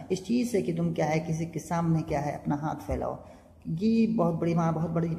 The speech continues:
चीज़ कह रहा है शायर यहाँ पर, यानी कि यहाँ पर ये है कि खुददारी का माना जो है, यहाँ खुददारी की तरफ इशारा कर रहा है, जो मैंने बताया कि दो चीज़ें इसमें हैं। तो यहाँ पर कह रहा है कि तुम्हारी मालदारी, यानी कि खुददारी से बढ़कर कोई मालदारी नहीं हो सकती है। खुददारी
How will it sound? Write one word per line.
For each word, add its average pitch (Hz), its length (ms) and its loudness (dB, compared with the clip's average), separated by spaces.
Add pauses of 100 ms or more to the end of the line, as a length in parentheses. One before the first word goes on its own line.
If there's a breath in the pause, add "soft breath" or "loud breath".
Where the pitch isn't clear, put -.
(100)
चीज़ 190 200 -2
कह 175 120 0
रहा 165 100 2
है 175 80 2
शायर 170 260 0
यहाँ 180 180 2
पर, 190 220 2
यानी 175 220 2
कि - 160 -4
यहाँ 185 260 0
पर 214 140 4
ये 196 120 6
है 190 80 6
कि 190 140 0
खुददारी 190 400 2
का 208 100 2
माना 175 240 2
जो 160 100 0
है, 160 120 2
यहाँ 165 180 0
खुददारी 185 320 2
की 214 80 0
तरफ 185 160 0
इशारा 160 260 0
कर 156 160 -2
रहा 156 120 2
है, 165 80 0
जो 208 100 -2
मैंने 233 160 2
बताया 170 280 2
कि 165 120 -2
दो 165 120 0
चीज़ें 156 220 -6
इसमें 156 220 -2
हैं। 156 580 -4
तो 196 60 6
यहाँ 214 140 8
पर 240 80 4
कह 240 100 4
रहा 240 100 4
है 247 60 4
कि 247 80 -4
तुम्हारी 214 440 4
मालदारी, 208 640 4
यानी 202 100 6
कि 214 140 6
खुददारी 214 460 2
से 233 100 0
बढ़कर 214 260 4
कोई 196 180 4
मालदारी 175 380 2
नहीं 175 120 0
हो 165 80 2
सकती 147 240 -4
है। 143 100 -2
खुददारी 170 460 2